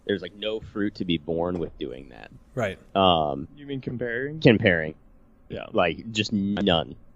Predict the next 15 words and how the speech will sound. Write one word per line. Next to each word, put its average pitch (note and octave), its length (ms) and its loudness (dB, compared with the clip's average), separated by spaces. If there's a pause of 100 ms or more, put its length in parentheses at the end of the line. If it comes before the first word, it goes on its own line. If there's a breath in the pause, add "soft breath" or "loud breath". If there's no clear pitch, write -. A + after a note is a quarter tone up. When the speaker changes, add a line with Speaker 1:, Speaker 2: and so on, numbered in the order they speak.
(160)
Speaker 1:
Um, F2 600 8
no G#2+ 100 8
matter A#2 180 10
how A#2+ 160 10
good G#2+ 400 12
or F2+ 380 10
rough F#2 240 6
of F#2+ 80 0
a D#2+ 40 -2
day D#2 500 -4 (340)
or F2 80 -4
stretch, - 520 -2
like, D2 180 -8
you're D#2 120 -6
having. D#2 360 -6